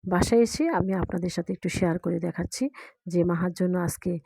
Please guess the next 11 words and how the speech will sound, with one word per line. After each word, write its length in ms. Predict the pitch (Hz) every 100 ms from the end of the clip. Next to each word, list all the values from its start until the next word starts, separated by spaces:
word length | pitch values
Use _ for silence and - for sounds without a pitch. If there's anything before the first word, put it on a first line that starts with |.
| - - - -
জীবনের 360 | 175 190 202 208
প্রথম 300 | 208 196 240
পরীক্ষার 380 | 233 226 - 220
জন্য 200 | 208 220
মাহার 300 | 208 185 180
জন্য 180 | 175 180
কী 160 | 175 208
কী 140 | 190 180
কেনাকাটা 500 | 180 170 175 175 175
করেছে 400 | - 190 160 -
ইনশাল্লাহ। 520 | 170 165 185 170 196